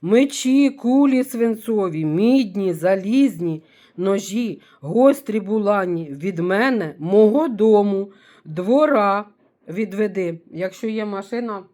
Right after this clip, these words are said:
пиш-, кажіть, машини відведи. Четвертий тиждень, окончательний. Всі стріли, луки, вогні сокрушенні пролетіли. Хто наслав нечисть, по кругу назад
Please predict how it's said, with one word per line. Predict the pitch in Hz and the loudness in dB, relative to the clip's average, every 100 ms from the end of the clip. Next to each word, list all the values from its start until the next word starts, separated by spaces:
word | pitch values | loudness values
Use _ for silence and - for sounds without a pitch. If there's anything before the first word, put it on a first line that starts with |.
| - | -16
пиш-, | 180 - | -16 -12
кажіть, | 190 190 175 - - | -10 -10 -12 -18 -12
машини | 170 214 - 170 160 151 160 | -10 -10 -8 -8 -8 -10 -10
відведи. | 175 170 196 160 143 _ _ - - - - | -10 -10 -10 -10 -12 _ _ -20 -20 -20 -6
Четвертий | 247 277 311 311 294 262 240 | -2 0 2 2 2 -2 -2
тиждень, | 254 214 180 170 165 | 0 -2 -2 -8 -6
окончательний. | 202 247 269 294 240 170 160 151 143 _ _ _ - - - - - _ _ | -2 0 0 0 -2 -2 -8 -10 -14 _ _ _ -20 -20 -20 -20 -20 _ _
Всі | - - 311 | -18 0 2
стріли, | 294 - 277 285 240 190 175 190 165 | 2 2 6 6 6 2 0 -4 -6
луки, | 170 196 240 277 277 190 175 165 156 185 | -2 2 6 4 4 0 0 -6 -6 4
вогні | 254 269 262 339 | 4 6 4 4
сокрушенні | - 269 254 262 254 254 226 190 175 160 156 _ _ _ _ _ _ | 4 0 2 -2 0 2 2 2 0 -2 -6 _ _ _ _ _ _
пролетіли. | 196 202 202 208 220 247 208 165 160 _ _ - | -2 0 0 -2 -2 0 0 -2 -6 _ _ -20
Хто | - - 262 | -20 2 6
наслав | 269 277 277 240 277 294 | 6 4 2 2 2 2
нечисть, | 233 277 294 208 - _ _ | 0 0 -2 -8 -10 _ _
по | 196 | -6
кругу | - 202 285 269 | -4 -2 0 0
назад | 240 202 180 175 202 220 | 0 -2 -2 -2 -2 -4